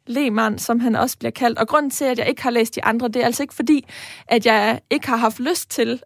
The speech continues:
at læse <laughs> dine bøger, men mine faste lyttere, de vil vide, at krimier, det er altså ikke ligefrem sådan min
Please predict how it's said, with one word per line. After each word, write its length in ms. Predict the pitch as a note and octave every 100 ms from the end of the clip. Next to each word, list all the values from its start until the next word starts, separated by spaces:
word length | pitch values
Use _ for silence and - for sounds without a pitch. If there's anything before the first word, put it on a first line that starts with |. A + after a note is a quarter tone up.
| -
at 100 | A3+
læse 360 | A3+ A#3+ D4+ E4+ - D4+ -
<laughs> 340 | - - - -
dine 220 | C4 C4
bøger, 320 | D#4 C4+ F#3+ -
men 300 | B3+ A#3 A3+ - -
mine 240 | C4+ C#4
faste 300 | A#3+ D4 -
lyttere, 200 | B3 B3+
de 100 | A3+
vil 160 | A3+ A#3+
vide, 180 | C4 C#4
at 120 | C#4
krimier, 380 | - D#4+ E4 C4
det 140 | B3+
er 200 | - C#4
altså 360 | - A#3 A3+ A#3
ikke 300 | C4+ D4+ -
ligefrem 520 | C#4+ D#4+ - - C4 - - - - - _ _ _ _
sådan 280 | - C4+ A#3
min 440 | A#3+ D4 B3+ A#3+